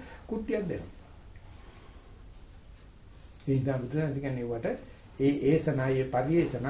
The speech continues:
අනාර්ය පරිේෂණ ඒකෙන් වෙන්නේ තමන් ගැන හොයන්න වෙලාව නැතුව. තමන්ගේ අදාළ කාරණාවට යන්න එතෙන් යන පාරත් මොට්ට වෙලා.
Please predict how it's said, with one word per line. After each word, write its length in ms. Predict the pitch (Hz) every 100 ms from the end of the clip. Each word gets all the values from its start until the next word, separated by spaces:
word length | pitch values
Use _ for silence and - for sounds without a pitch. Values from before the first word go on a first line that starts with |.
| 151
අනාර්ය 380 | - 131 147 151
පරිේෂණ 560 | 151 127 113 107 127 143
ඒකෙන් 320 | 139 139 120
වෙන්නේ 240 | 127 165
තමන් 280 | 170 131 139
ගැන 180 | 139 143
හොයන්න 260 | 135 143 160
වෙලාව 300 | 165 139 123
නැතුව. 300 | 104 98 95 - - - - - - - - -
තමන්ගේ 500 | - 120 127 139 139 110 -
අදාළ 340 | 120 139 160
කාරණාවට 460 | 180 185 180 190 196
යන්න 200 | 175 190 269 - - -
එතෙන් 220 | 151 185
යන 380 | 208 180 170 196
පාරත් 360 | 165 175 226 214
මොට්ට 240 | 190 -
වෙලා. 260 | 127 92